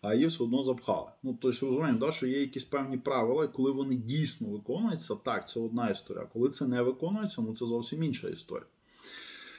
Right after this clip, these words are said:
Підсумок по відео. Е,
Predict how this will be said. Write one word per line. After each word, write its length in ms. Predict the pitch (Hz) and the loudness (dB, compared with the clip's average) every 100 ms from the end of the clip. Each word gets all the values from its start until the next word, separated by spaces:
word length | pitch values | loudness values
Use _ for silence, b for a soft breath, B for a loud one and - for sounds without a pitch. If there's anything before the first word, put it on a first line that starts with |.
| B B B B B _ - | B B B B B _ 4
Підсумок 420 | 196 175 170 165 | 4 4 2 2
по 100 | 170 | 6
відео. 320 | 175 131 101 B B B B | 8 8 6 B B B B
Е, 460 | 135 120 120 120 | 4 6 8 6